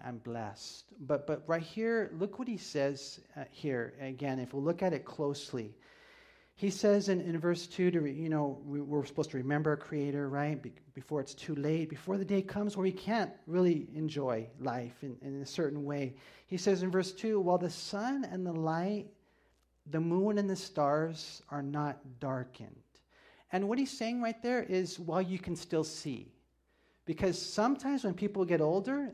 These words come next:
they can't see very well. Now, I don't know if that's happened to you, but remember back then, glasses, we are so blessed with glasses, contacts. So, you know, now you can see things. Don't just sit at home playing your video games. Get outside and watch the sunset. Get out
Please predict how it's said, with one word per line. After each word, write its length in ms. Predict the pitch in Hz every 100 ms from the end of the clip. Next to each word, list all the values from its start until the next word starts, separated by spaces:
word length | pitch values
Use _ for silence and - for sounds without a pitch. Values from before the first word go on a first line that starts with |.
| -
they 140 | 156 156
can't 400 | - 180 156 -
see 720 | - - 175 170 143 117 -
very 340 | 131 143 131 127
well. 460 | 120 113 95 101 110
Now, 140 | 113
I 40 | 123
don't 120 | 147
know 80 | 156
if 80 |
that's 180 | 156 143
happened 340 | 160 151 156 156
to 120 | 170
you, 480 | 165 175 196 240 254 - - - - _ _ 156
but 160 | 170 175
remember 400 | 156 170 185 202
back 320 | 175 170 160 143
then, 340 | 170 190 190
glasses, 720 | 143 143 151 156 - 175 151
we 140 | 151
are 100 | 160
so 220 | 151 170 151
blessed 440 | 147 147 151 151
with 140 | 135
glasses, 540 | 127 135 139 147 156 -
contacts. 580 | - 139 143 147 147 - - -
So, 440 | - 208 196 185 -
you 120 | 185
know, 240 | 185 180 165
now 320 | 170 185 226
you 180 | 220 226
can 180 | 202
see 300 | 180 - 214
things. 680 | 247 160 120 - - - - _ _ _ _ _ -
Don't 280 | 196 226 220
just 300 | 247 240 -
sit 200 | 226 220
at 120 | 208
home 360 | - 220 220
playing 340 | 208 208 208 202
your 100 | 180
video 400 | 165 208 214 175
games. 440 | 147 151 160 160
Get 140 | - 180
outside 540 | 190 190 185 185 196
and 120 | 175
watch 240 | 156 165 -
the 100 | -
sunset. 720 | - 165 180 175 151 113 110
Get 120 | 165
out 240 | 185 170